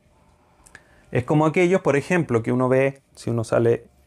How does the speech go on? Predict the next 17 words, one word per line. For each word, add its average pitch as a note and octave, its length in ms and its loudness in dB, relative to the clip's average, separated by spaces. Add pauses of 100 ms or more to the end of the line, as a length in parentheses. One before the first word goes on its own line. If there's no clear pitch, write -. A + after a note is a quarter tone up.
(440)
un A#2 120 -4
domingo A#2 300 -2
en A#2 60 2
la A#2+ 80 2
mañana, C3+ 360 -2
por A#2 120 -2
ejemplo, A#2 300 -6
salen A2 320 -2
a, A2+ 120 -2 (300)
encuentra A#2 480 0
aquellos A#2 240 0
que - 80 -2
hablan A2+ 240 2
en, A2 260 -6
andan A2 260 -2
en G#2+ 80 -2
bicicleta, C#3 640 -2